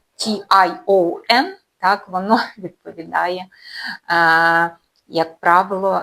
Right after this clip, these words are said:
відповідає отакому закінченню або такому, так,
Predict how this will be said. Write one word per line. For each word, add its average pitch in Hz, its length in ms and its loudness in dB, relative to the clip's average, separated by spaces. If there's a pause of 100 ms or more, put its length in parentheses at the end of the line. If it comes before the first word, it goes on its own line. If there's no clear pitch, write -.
(120)
відповідає 180 960 -8
отакому 185 500 -12
закінченню 170 840 -12 (140)
або 151 220 -16
такому, 190 640 -6
так, 190 420 -4